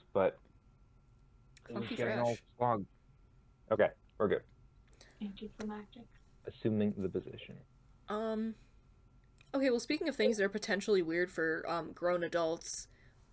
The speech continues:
Speaker 2: Brooks, you came up, well, you know, retaining a weird amount about dinosaurs from when you were a kid. Um,
Speaker 3: I was, like, trying to get into
Speaker 2: Brooks, you wrote this question in the document. Would you like to share with the people?
Speaker 3: Uh, um,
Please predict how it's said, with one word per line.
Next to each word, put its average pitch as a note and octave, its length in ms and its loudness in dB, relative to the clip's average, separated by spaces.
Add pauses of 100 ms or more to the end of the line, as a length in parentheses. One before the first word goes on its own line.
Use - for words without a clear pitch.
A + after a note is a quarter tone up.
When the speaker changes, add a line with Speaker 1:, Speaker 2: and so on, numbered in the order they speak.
(120)
Speaker 2:
Brooks, - 460 4 (880)
you A3 180 0
came G#3+ 200 2
up, - 140 -2
well, G#3 280 4
you G#3+ 100 -4
know, D#3 100 -6
retaining F3 440 -6
a E3 40 -6
weird D#3+ 200 -2
amount D#3 200 -4
about D#3 180 -6
dinosaurs D3+ 460 -8
from D3 100 -14
when D3+ 120 -10
you D3 80 -8
were D3 80 -4
a D#3 60 -4
kid. - 240 -6 (280)
Um, F3+ 280 4
Speaker 3:
I C#4 80 6
was, C4 180 2
like, G#3+ 280 6
trying G#3 160 0
to G#3+ 60 0
get - 100 6
into G#3 200 -8 (580)
Speaker 2:
Brooks, - 480 4 (480)
you A#3 280 0
wrote B3+ 180 6
this G#3+ 120 -2
question G#3 340 2
in G3 60 2
the F3+ 80 0
document. E3+ 520 -2
Would E3 180 -10
you F3 100 0
like F3 200 -6
to G3 100 -8
share E3 260 -4
with D#3+ 140 -6
the E3+ 80 -8
people? F#3 440 -4 (2250)
Speaker 3:
Uh, G#3 400 6 (400)
um, E4 400 2